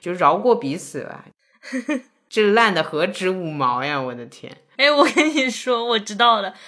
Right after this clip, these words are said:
Speaker 2: 我又想到一个选题，我们以后聊一期，就是我讲笑话，我讲很烂的笑话，你把它改得很好笑。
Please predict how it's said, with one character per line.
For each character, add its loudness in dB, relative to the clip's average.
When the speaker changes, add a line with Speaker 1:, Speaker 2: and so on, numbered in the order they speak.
Speaker 2:
我 -2
又 0
想 0
到 0
一 -4
个 -4
选 -8
题， -14
我 -8
们 0
以 2
后 0
聊 0
一 -2
期， -8
就 -4
是 -4
我 -2
讲 0
笑 -2
话， -6
我 -4
讲 0
很 -2
烂 2
的 -6
笑 -2
话， -4
你 -6
把 0
它 -2
改 0
得 -4
很 -8
好 -8
笑。 -14